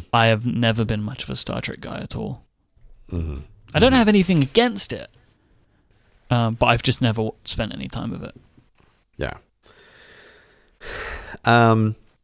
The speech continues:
Speaker 2: so I answered this question on one of my videos a while back, and I gave the answer, which if, if I have to choose between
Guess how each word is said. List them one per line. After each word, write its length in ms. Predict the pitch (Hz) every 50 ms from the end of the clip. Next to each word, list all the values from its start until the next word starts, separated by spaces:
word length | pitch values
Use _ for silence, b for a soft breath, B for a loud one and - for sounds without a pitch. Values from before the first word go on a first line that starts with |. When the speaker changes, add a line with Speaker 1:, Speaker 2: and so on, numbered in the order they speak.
| _ _ - - _ _ _ _ _ _ _ _ _ _ _ _ _ -
Speaker 2:
so 140 | - 139 139
I 160 | - 175 196
answered 320 | 202 208 185 - - 156
this 120 | 135 131 -
question 320 | - 139 135 - - 117
on 60 | 104
one 80 | 104 104
of 80 | 98 95
my 100 | 90 87
videos 380 | 95 104 107 101 98 90 80
a 40 | 76
while 260 | 71 73 71 71 76
back, 500 | - 80 69 64 - - - - - _ _ _ _ -
and 480 | 90 87 85 80 73 71 73 71 67 - - _ _ _ _ _ _ _ _ _ _ _ _ _ _ _ _ _ _ _ _ -
I 60 | 120
gave 220 | 131 139 156 151 135
the 80 | 139
answer, 180 | 135 123 - 120
which 160 | 101 98 -
if, 140 | 101 90 -
if 180 | - 131 - 147
I 40 |
have 100 | 156 165
to 80 | - 127
choose 180 | - 139 123 107
between 460 | 110 104 120 113 104 101 98 -